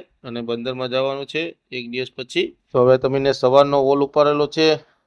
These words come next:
તે તમને બતાવી દઉં કે સવારે શું માલ આવેલો હતો. તો ચાલો ગાઈસ, આપણે વોલ ઉપાડી લીધો છે ને બ્રશ કરવામાં મોડું થઈ ગયું હતું આજે, એટલા માટે બ્રશવાળો વીડિયો છે. ને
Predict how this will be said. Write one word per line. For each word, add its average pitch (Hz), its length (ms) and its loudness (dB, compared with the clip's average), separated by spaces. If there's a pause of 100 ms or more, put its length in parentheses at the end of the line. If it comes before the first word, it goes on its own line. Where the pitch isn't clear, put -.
(200)
તે 135 120 0
તમને 135 320 -6
બતાવી 151 480 2
દઉં 147 140 2 (180)
કે 127 80 -10
સવારે 127 480 -2
શું 131 180 -6
માલ 127 220 0
આવેલો 131 340 0
હતો. 165 160 0 (600)
તો 165 60 0 (100)
ચાલો 147 220 4
ગાઈસ, 165 340 4 (300)
આપણે 135 260 -4
વોલ 143 160 0
ઉપાડી 156 260 -2
લીધો 160 220 0
છે 165 220 -4 (160)
ને 151 180 -4 (140)
બ્રશ 135 300 0
કરવામાં 143 420 -2
મોડું 147 240 -4
થઈ 156 160 -4
ગયું 156 100 -8
હતું 151 160 0
આજે, 147 200 -4 (380)
એટલા 135 280 -12
માટે 135 280 -6
બ્રશવાળો 147 460 -2
વીડિયો 147 280 -6
છે. 156 180 -8 (600)
ને 120 80 -12